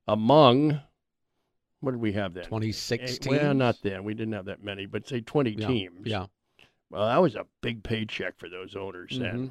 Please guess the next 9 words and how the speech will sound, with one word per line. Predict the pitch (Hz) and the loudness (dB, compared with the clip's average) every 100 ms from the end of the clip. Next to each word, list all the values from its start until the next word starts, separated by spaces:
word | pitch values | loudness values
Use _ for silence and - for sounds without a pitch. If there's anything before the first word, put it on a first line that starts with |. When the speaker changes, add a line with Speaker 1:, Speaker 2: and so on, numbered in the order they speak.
| - _ - | -12 _ -12
Speaker 1:
They'd | 113 | -6
never | 135 92 | -6 -8
seen | - 101 | -10 -6
anything | 113 135 | -4 -2
like | 160 196 | -2 -4
that. | - 87 | -6 -6
Speaker 2:
Sure. | 127 147 123 _ _ _ _ _ _ _ - | -6 -8 -10 _ _ _ _ _ _ _ -4
Speaker 1:
So, | - 120 120 110 117 | 6 8 8 4 -2
uh, | 110 104 | -6 -4